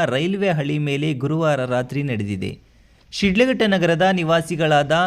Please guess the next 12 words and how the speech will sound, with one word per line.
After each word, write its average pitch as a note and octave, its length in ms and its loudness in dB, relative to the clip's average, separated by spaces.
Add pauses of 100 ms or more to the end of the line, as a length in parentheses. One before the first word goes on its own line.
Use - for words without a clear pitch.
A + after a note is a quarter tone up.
(460)
ಸಹೋದರಿ E3 580 0
ನವ್ಯ D#3+ 400 0
ಅಲಿಯಾ D#3+ 460 2
ಶಿಲ್ಪಾ F#3+ 560 -2
ಇಪ್ಪತ್ಮೂರು F3+ 720 -2
ವರ್ಷ, D#3+ 280 -2
ಸಹೋದರ D#3 720 0
ಪ್ರಭು D#3+ 460 0
ಇಪ್ಪತ್ತು F3 520 -2
ವರ್ಷ D3 240 -2
ಎಂದು D3+ 280 -2
ಗುರುತಿಸಲಾಗಿದೆ. A#2+ 920 -2